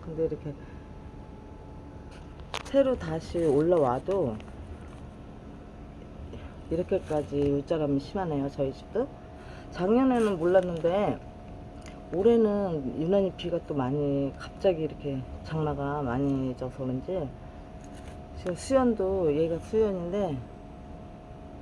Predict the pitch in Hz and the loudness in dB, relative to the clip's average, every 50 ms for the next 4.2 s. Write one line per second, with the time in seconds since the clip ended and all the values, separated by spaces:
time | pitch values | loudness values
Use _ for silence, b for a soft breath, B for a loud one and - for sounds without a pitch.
0 | - - - - - - - - 180 196 233 214 214 226 240 233 196 180 185 214 | -14 -14 -14 -14 -14 -12 -8 -4 0 4 8 10 10 10 10 10 8 8 10 10
1 | 220 220 - - - - - - - - - - - 175 175 196 214 202 233 233 | 8 8 6 0 -14 -14 -14 -12 -12 -12 -10 -2 2 4 6 6 8 8 8 8
2 | 226 226 - 262 - - - 302 320 277 277 277 247 214 175 160 160 165 175 180 | 8 6 0 -10 -10 -6 -4 -2 -2 2 4 6 6 6 6 6 6 6 6 6
3 | 180 180 175 - - 165 165 143 143 143 151 147 - 147 151 156 175 185 175 151 | 6 4 4 0 -2 -2 0 0 2 2 2 2 0 0 0 0 0 0 0 0
4 | 123 104 95 | 0 0 -2